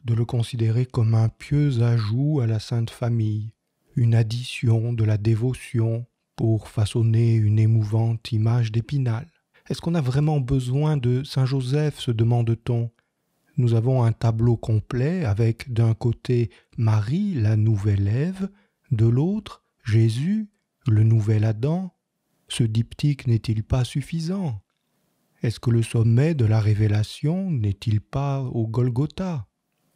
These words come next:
Pourquoi s'attarder sur la petite enfance, sur, euh, Jésus enfant, sur ces temps de l'affection et de la paix familiale, alors que les choses sérieuses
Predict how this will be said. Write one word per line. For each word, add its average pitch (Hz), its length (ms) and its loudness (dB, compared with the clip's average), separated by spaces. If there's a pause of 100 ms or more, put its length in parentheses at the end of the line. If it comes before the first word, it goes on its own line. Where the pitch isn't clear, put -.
Pourquoi 131 420 -2
s'attarder 113 800 0
sur 117 420 -4
la 110 100 2
petite - 400 -6
enfance, 117 800 -2
sur, 113 540 -2
euh, 104 180 0
Jésus 110 560 0
enfant, 117 720 -2 (560)
sur - 340 -6
ces 107 200 -2
temps 117 580 0
de 107 160 0
l'affection 117 960 0
et 107 100 4
de 101 180 0
la 104 140 2
paix 123 240 -2
familiale, 117 840 -2 (580)
alors 110 280 0
que - 120 -4
les 104 120 2
choses 147 380 -2
sérieuses 127 680 0